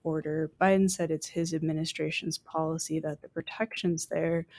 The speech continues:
also include protection from discrimination based on sexual orientation and gender identity. That led the U S Department of Education to start a review of its regulations related to Title nine,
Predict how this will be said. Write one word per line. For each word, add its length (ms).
also 260
include 400
protection 500
from 200
discrimination 800
based 360
on 140
sexual 440
orientation 720
and 160
gender 520
identity. 840
That 320
led 200
the 80
U 220
S 200
Department 420
of 80
Education 1040
to 220
start 380
a 40
review 400
of 80
its 220
regulations 760
related 480
to 120
Title 400
nine, 400